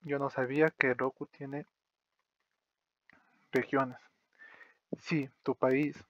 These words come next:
en mi caso Ecuador, no estaba en esta región, no iba a tener Amazon Prime. Cada país tiene sus diferentes aplicaciones, pero en mi caso yo quería Amazon Prime y no pude.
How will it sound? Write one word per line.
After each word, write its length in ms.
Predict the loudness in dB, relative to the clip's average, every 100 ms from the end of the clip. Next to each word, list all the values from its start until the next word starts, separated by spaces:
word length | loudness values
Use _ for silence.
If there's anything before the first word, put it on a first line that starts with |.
| _ -10
en 160 | -8
mi 80 | -8
caso 280 | 0 0 0
Ecuador, 360 | -4 2 2 2
no 140 | -4
estaba 380 | 2 6 6 4
en 80 | 0
esta 200 | 0 0
región, 360 | 0 -4 -6 -8 -20 -20 -20 _ _ _
no 80 | -4
iba 140 | 2 2
a 40 |
tener 280 | 2 2 2
Amazon 340 | 2 0 -4
Prime. 240 | -2 -2 -2 _ _ _ -6
Cada 320 | 4 6 6 6
país 400 | 6 4 4 -2 _ _ _ _ _
tiene 280 | -6 -4 -4
sus 300 | -8 -6 -4
diferentes 600 | -4 -4 -4 0 0 0 -4 _ _ _ _ _ _ _ _ _
aplicaciones, 600 | -4 -4 2 2 2 -4 -6 _ -20 -20 -20 -20 _
pero 140 | -2
en 60 | -2
mi 100 | 2
caso 300 | 4 4 0
yo 120 | -4
quería 220 | 0 2
Amazon 300 | 2 -4 -4
Prime 280 | 0 0 0 _ _ _
y 100 | -12 -10 -12 -14 -6
no 160 | -6
pude. 420 | 0 2 4 2